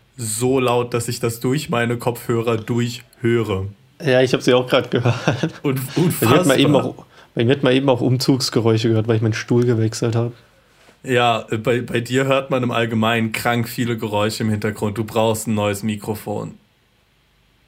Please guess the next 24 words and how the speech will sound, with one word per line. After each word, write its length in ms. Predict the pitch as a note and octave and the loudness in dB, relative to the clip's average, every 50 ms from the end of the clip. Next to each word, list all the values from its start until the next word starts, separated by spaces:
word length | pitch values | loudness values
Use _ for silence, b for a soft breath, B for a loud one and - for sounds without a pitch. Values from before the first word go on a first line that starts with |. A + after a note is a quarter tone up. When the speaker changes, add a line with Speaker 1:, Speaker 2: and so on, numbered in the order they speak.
| _ _ _ _ _ _ _ _ _ _ _ _ _ _ _ _ _ _ _ _ _ _ _ _ _ _ _ | _ _ _ _ _ _ _ _ _ _ _ _ _ _ _ _ _ _ _ _ _ _ _ _ _ _ _
Speaker 2:
Seit 200 | - - A#2+ G#2+ | -4 -2 0 2
ich 140 | A2 G#2+ - | 2 0 0
Stuhl 180 | - C3+ C3+ | 2 2 4
gewechselt 400 | D3 F3+ F3 F3+ F3 - - E3 | 4 6 4 4 4 2 2 2
hab, 140 | E3+ F3 E3+ | 4 4 2
doch 140 | - D3+ D3 | 2 2 2
wohl 120 | C3+ B2 | 2 2
nicht 180 | B2 C3+ B2 B2+ | 4 2 0 0
mehr, 160 | A#2+ G#2+ G#2 | 0 2 2
oder? 360 | G#2+ G#2+ A2+ C3+ D3 D3 C#3 C#3 - _ _ _ _ _ _ _ _ _ _ _ _ _ _ _ _ _ _ _ _ _ _ _ _ _ _ _ _ _ _ _ _ _ _ - | 2 2 2 2 0 -2 -4 -8 -14 _ _ _ _ _ _ _ _ _ _ _ _ _ _ _ _ _ _ _ _ _ _ _ _ _ _ _ _ _ _ _ _ _ _ -14
Speaker 1:
Seit 200 | - - A#2+ - | -8 -8 -6 -4
du 60 | A#2+ | -2
Speaker 2:
Der 120 | A2+ C3+ B2 | 0 2 2
Speaker 1:
sch- 40 | A#2+ | 2
Speaker 2:
ist 100 | A2 A2+ | 0 0
krank 280 | - - C3+ B2 C3 | 0 0 0 2 2
laut, 300 | C3+ B2+ B2 B2 A#2+ - C3 | 2 2 4 2 2 2 2
der, 100 | A#2 A#2 | 2 2
der 160 | A#2 A#2 A#2 | 0 -2 -4
knarzt 500 | - - B2+ B2 A#2+ A#2 A2+ - - - | -2 -2 0 2 2 2 0 -2 -2 0
so 140 | - A#2+ A2+ | 2 2 4
extrem, 500 | A2 A2 - - - - C#3 C3+ C3 B2+ | 2 2 0 -4 -2 0 2 2 4 4
dieser 240 | B2+ A#2 A#2+ C3 C3 | 2 4 4 2 0
Stuhl. 220 | - - - E3+ | 0 -2 -4 -4